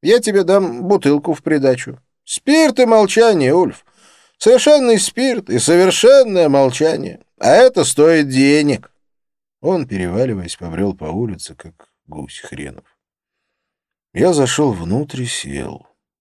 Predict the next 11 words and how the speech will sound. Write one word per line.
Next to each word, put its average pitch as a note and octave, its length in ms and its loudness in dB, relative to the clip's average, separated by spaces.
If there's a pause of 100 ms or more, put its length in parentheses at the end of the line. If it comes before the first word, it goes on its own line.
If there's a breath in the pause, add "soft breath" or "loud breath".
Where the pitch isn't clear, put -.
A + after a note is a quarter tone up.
(100)
Лея G#2+ 500 -4
изучающе F2+ 720 -10
посмотрела D2 720 -12
на C2+ 80 -14
меня. A#1+ 480 -18 (1300)
«Сегодня G#3 680 0
на D3+ 160 2
нашем E3+ 400 0
собрании B2 600 2
присутствует C3+ 920 -2
гость», — C3+ 580 -2